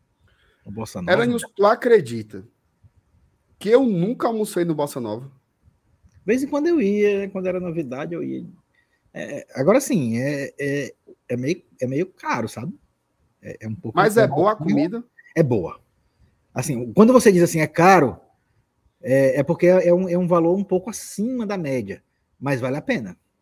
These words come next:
Speaker 1: Vale a pena, e, e, e não só pela, pela qualidade, mas também pela diversificação. Às vezes tem até um cara tocando piano lá e tal. Tem um pessoal que gosta aí de, um,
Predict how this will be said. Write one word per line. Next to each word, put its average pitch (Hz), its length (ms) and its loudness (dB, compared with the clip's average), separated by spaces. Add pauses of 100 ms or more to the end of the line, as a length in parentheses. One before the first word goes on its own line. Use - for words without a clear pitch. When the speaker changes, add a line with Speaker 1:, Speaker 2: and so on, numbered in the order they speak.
(1300)
Speaker 1:
Vale 110 160 -8
a 151 40 -8
pena, 165 540 -2
e, 151 60 0
e, 143 440 -4
e 135 40 -8
não 170 180 -4
só 220 160 -4
pela, 220 340 -4 (460)
pela 147 160 -2
qualidade, 156 640 -2
mas 147 120 -10
também 131 220 -10
pela 143 220 -4
diversificação. 131 1000 -8 (520)
Às 120 160 -8
vezes 131 140 -6
tem 135 120 -8
até 143 160 -6
um 175 80 -6
cara 151 220 -6
tocando 131 380 -12
piano 131 600 -10
lá 120 300 -14
e 107 60 -16
tal. 101 180 -20
Tem 117 140 -16
um 117 120 -20
pessoal 110 280 -18
que - 100 -16
gosta 98 280 -12
aí 98 100 -10
de, 98 80 -12
um, 92 180 -12